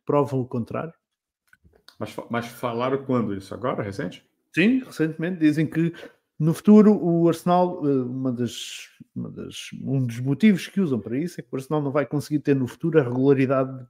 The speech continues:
Speaker 1: de City e Liverpool. Que esses, que esses dois são, na realidade, os únicos candidatos.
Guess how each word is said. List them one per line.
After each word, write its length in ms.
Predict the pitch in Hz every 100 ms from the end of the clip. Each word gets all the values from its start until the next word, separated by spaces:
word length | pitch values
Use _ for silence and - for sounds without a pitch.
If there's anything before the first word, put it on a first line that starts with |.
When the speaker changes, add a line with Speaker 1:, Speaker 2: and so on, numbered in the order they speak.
| _
Speaker 1:
de 340 | 139 127 127 117
City 520 | - 156 139 143 131
e 200 | 127 123
Liverpool. 520 | 120 123 117 - 104 _ -
Que 80 |
esses, 240 | 139 - - - - - - _ -
que 60 |
esses 200 | 196 190
dois 240 | 156 190 185
são, 220 | 165 160 156 143 139 131
na 140 | 147 151
realidade, 480 | 147 139 131 123 120
os 100 | 110
únicos 340 | 123 120 -
candidatos. 540 | - 107 - _ -